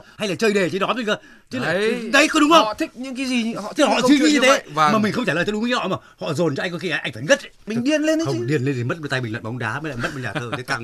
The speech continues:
Speaker 1: quá.
Speaker 2: <laughs> Em nói với anh nhá,
Speaker 1: Anh ạ, không
Speaker 2: kể
Speaker 1: được,
Speaker 2: từ
Speaker 1: không
Speaker 2: khi
Speaker 1: được.
Speaker 2: em về nước đến giờ
Speaker 1: Ừ.
Speaker 2: là mười tháng rồi.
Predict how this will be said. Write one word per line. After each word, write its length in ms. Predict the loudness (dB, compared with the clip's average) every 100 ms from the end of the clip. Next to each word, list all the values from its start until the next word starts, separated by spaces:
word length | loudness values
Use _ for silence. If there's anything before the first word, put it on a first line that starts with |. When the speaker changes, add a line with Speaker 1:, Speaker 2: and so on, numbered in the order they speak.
| -6
Speaker 1:
quá. 260 | -4 -4 -2
Speaker 2:
<laughs> 40 |
Em 100 | 2
nói 160 | 4 4
với 100 | 4
anh 140 | 2
nhá, 80 | 2
Speaker 1:
Anh 100 | 2
ạ, 80 | 0 -4
không 120 | -8 -4
Speaker 2:
kể 40 |
Speaker 1:
được, 60 | -2
Speaker 2:
từ 60 | 0
Speaker 1:
không 80 |
Speaker 2:
khi 40 | 0
Speaker 1:
được. 60 |
Speaker 2:
em 80 | 0
về 120 | 0
nước 180 | 0 0
đến 120 | -2
giờ 300 | -2 -2 -2 -8
Speaker 1:
Ừ. 200 | -8 -6 -4
Speaker 2:
là 200 | -4 -2
mười 260 | -2 -2
tháng 220 | -2 -4 -4
rồi. 180 | -6